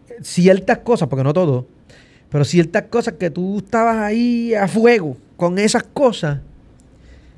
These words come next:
tienen una, un cambio. Tú dices, "Uy, espérate". A mí me pasó. Espérate un momento.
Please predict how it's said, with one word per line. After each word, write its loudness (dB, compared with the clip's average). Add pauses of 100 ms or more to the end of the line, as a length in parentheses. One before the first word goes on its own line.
(580)
tienen 2
una, 2 (2000)
un -14
cambio. 2 (200)
Tú -2
dices, 0 (880)
"Uy, -4 (720)
espérate". -12 (840)
A -2
mí 4
me 4
pasó. -6 (960)
Espérate -8
un -10
momento. -14